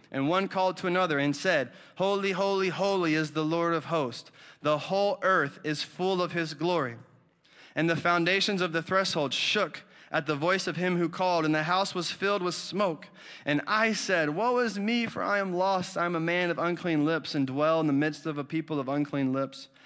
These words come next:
For my eyes have seen the King, the Lord of hosts.' Then one of the seraphim flew to me, having in his hand a burning coal that he had taken with tongs from the altar, and he touched my mouth, and he said,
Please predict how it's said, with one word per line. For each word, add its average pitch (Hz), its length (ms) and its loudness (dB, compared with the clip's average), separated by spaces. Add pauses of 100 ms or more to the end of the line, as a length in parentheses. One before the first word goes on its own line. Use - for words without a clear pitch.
(140)
For 143 120 0
my 139 180 2
eyes 165 400 2
have 139 140 -2
seen 254 800 2
the 180 120 -4
King, 127 520 -2
the 131 140 -6
Lord 131 260 -2
of 120 120 -10
hosts.' 123 320 -18 (1000)
Then 170 320 2
one 175 160 4
of 208 80 -2
the 175 100 0
seraphim 170 520 2
flew 185 240 0
to - 120 -4
me, 127 200 0
having 147 320 2
in 156 100 0
his 165 160 -2
hand 151 240 0
a 131 60 -2
burning 160 340 0
coal 123 280 -4
that 123 120 -6
he 139 140 -2
had 131 120 -4
taken 147 300 -4
with 139 120 -2
tongs 147 280 -2
from 156 160 -2
the 151 100 2
altar, 127 300 -2
and 127 100 -2
he 131 60 -2
touched 170 320 -4
my 156 80 0
mouth, 139 320 0
and 123 80 -4
he 185 140 -2
said, 123 340 -4